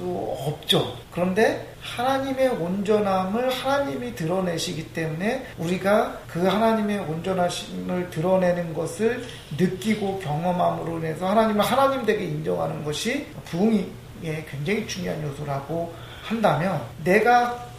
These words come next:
내 좁은 시각으로, 내 경험으로 혹은 교육에 의해서 가지게 된 제한된 하나님을 어떤 신학적 사상과 시대적 조류로 인해서 더 큰, 더 넓은,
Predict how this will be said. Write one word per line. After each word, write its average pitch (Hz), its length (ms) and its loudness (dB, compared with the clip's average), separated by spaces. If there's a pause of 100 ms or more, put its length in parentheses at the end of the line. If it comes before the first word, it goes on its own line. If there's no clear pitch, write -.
(200)
내 220 400 8 (300)
좁은 226 520 -6
시각으로, 190 800 -2
내 156 200 -2
경험으로 175 720 -2
혹은 208 240 0 (260)
교육에 190 460 2
의해서 160 480 -2
가지게 147 500 -8
된 151 240 -4 (340)
제한된 170 540 -2
하나님을 143 760 -4
어떤 175 180 -2
신학적 240 680 -2
사상과 180 600 -4
시대적 - 560 -4
조류로 156 380 -8 (100)
인해서 156 440 -4 (120)
더 165 360 2
큰, 233 340 0 (320)
더 196 200 0
넓은, 175 600 2